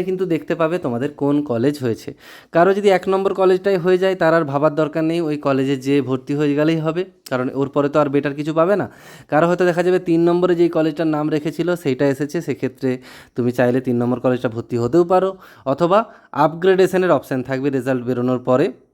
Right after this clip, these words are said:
দুটো অপশন থাকবে, ভর্তি হতে চাও অথবা আপগ্রেডেশন, ঠিক আছে? অথবা তুমি দশটা কলেজ, হয়তো কেউ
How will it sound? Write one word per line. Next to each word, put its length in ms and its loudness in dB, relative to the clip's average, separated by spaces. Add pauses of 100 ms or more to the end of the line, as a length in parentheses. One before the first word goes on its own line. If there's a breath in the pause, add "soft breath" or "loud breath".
(600)
দুটো 200 2
অপশন 260 -2
থাকবে, 200 -6 (100)
ভর্তি 260 -6
হতে 240 0
চাও 140 2 (380)
অথবা 280 0 (180)
আপগ্রেডেশন, 560 -4 (380)
ঠিক 160 -2
আছে? 120 -6 (380 loud breath)
অথবা 240 4
তুমি 120 4 (100)
দশটা 340 0
কলেজ, 180 4 (180)
হয়তো 140 0 (120)
কেউ 100 4